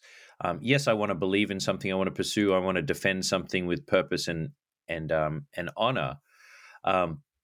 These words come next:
but I was thinking about that verse in Romans where it says, "Never pay back evil for evil to anyone. Um, vengeance is mine, I will repay," says the Lord.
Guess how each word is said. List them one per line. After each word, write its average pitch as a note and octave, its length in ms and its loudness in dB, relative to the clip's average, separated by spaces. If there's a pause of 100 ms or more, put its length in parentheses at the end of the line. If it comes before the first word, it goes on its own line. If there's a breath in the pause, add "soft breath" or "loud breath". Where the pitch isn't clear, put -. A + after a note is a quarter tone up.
(140)
but A2+ 160 0 (680)
I A2+ 60 6
was G#2+ 140 0
thinking D3 340 2
about F#2+ 320 2
that F2 160 2
verse F#2 360 2
in F2 160 -2
Romans G2 640 0
where F#2+ 120 2
it D#2 100 -4
says, E2 240 -2
"Never F#2+ 280 0
pay F2+ 540 0 (240)
back F2+ 300 0
evil F#2+ 560 0 (100)
for - 200 0
evil F#2 360 0
to C#2+ 140 -6
anyone. G2+ 480 -2 (600 loud breath)
Um, F2+ 340 0
vengeance F#2+ 480 0
is F2 200 0
mine, F2+ 320 2
I E2 120 2
will F2 200 2
repay," E2 380 2
says F#2+ 260 2
the G2 100 4
Lord. G#2+ 340 2